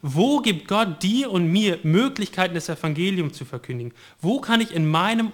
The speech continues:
Umfeld Gesandter des Evangeliums sein? Warte nicht auf die Gemeinde,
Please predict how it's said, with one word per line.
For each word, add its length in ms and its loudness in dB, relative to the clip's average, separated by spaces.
Umfeld 520 0
Gesandter 480 0
des 160 -6
Evangeliums 760 -6
sein? 320 -14
Warte 420 -2
nicht 540 -2
auf 200 2
die 140 -2
Gemeinde, 640 0